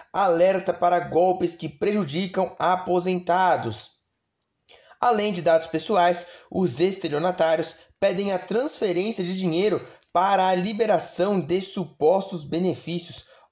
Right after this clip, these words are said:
Olha só que absurdo, gente. Acompanha aí, olha só. O I N S S alerta para alguns tipos de golpe contra aposentados e pensionistas. Essa prática se tornou comum nos últimos anos em várias regiões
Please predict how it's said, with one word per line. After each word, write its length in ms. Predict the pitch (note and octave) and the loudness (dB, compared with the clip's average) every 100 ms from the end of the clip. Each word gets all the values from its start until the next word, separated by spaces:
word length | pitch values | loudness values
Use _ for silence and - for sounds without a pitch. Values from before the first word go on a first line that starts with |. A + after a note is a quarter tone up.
| - | 0
Olha 360 | G3 A3+ G#3+ | 2 4 2
só 320 | - - G3 F#3 | 0 0 0 0
que 420 | - F3 F#3+ - | -2 -4 -4 -4
absurdo, 920 | D3+ F3+ F3 F#3 - - F#3 D#3+ C#3 | 2 2 2 -4 -4 -2 0 0 -2
gente. 260 | B2+ C3 B2 | -4 -4 -4
Acompanha 480 | B2+ D#3 F3+ G3+ F#3+ | -6 -4 -2 0 0
aí, 160 | B2+ | 0
olha 160 | C#3 F#3 | 0 -2
só. 340 | - B2 A2+ - - - - - _ | 0 -2 -2 -12 -20 -20 -20 -20 _
O 120 | B3 | 4
I 80 | B3+ | 4
N 100 | A3+ | 4
S 240 | A#3 - | -2 0
S 300 | G3+ G#3 F#3 - | 0 0 -2 -2
alerta 460 | F#3 E3+ F#3+ F3+ | 0 2 0 0
para 240 | F3+ F3+ F3 | 0 2 4
alguns 400 | D#3 F3+ G#3+ - | 2 0 -2 -2
tipos 300 | G#3 G#3+ G3 | -6 -4 -6
de 80 | |
golpe 400 | F#3 D#3+ G#3+ G#3+ | -2 2 2 2
contra 320 | E3 E3+ E3+ - | -2 -2 -2 -4
aposentados 600 | D3+ D3 D#3+ C#3+ D3+ E3+ | -2 -2 -2 2 0 0
e 40 | |
pensionistas. 880 | - F3+ A3 G3+ C#3 - - - - - - | -6 -4 0 0 -2 -4 -6 -8 -10 -20 -8
Essa 260 | A2 G#2+ F3 | -4 0 0
prática 560 | D#3+ E3 F3 - C3+ - | 4 2 2 -2 -4 -4
se 200 | - - | -10 -6
tornou 360 | F3+ G#3 G#3 G#3+ | 0 0 2 0
comum 560 | G#3 B3+ F3 G#3 B3 C#3 - _ _ | 2 2 4 4 2 0 -6 _ _
nos 240 | - A3 | -4 -2
últimos 440 | E3 F#3 A3 G3 E3 | 0 -2 -2 0 2
anos 320 | E3+ F3 - | 2 2 -4
em 160 | F#3+ F#3 | -2 -2
várias 540 | C3+ D#3+ E3+ F3+ D3 | 2 2 2 0 -2
regiões 560 | D3+ E3+ D3 C#3 D3 | -6 -4 -2 -2 -6